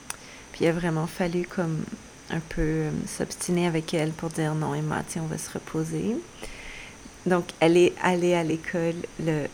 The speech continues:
surlendemain qu'on est arrivé, donc le mardi. Et c'est tellement beau de la voir aussi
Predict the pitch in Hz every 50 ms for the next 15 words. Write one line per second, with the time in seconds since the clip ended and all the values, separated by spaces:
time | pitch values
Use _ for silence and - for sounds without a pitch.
0 | - - - - - - 180 175 180 175 156 156 160 160 160 151 - 185 202 -
1 | 214 202 190 175 170 170 170 160 175 180 214 240 - 220 196 - - 170 156 156
2 | 156 151 156 156 156 - 165 180 196 - - - - - - - - - - -
3 | - - - - - - - - 196 196 190 190 - - - - - - - -
4 | - - - - - - - - - - - - 202 190 - - - - 202 208
5 | 196 190 185 180 175 170 170 165 156 147 - 156 156 147 147 175 185 185 185 -
6 | - - - 185 180 180 180 175 170 165 170 170 170 170 175 180 180 185 185 185
7 | 185 180 - - - - - - - - - - - - - - - - - -
8 | - - 175 185 180 - - - - - 196 190